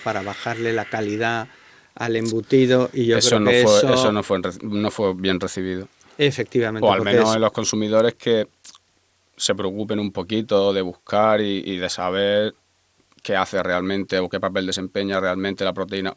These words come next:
Speaker 2: incluir proteína de soja a un producto cárnico, porque tiene su función tecnológica.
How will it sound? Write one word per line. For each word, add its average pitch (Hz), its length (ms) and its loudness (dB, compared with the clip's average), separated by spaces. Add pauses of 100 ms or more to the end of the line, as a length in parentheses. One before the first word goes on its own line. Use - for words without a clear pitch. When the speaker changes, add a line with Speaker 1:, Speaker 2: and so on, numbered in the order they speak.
Speaker 2:
incluir 101 380 -6
proteína 101 400 -4
de 95 80 -2
soja 104 360 -6
a 110 60 -4
un 101 80 -4
producto 95 400 -8
cárnico, 98 420 -6 (920)
porque 95 200 -4
tiene 95 140 -2
su 92 100 -8
función 92 280 -6
tecnológica. 90 640 -8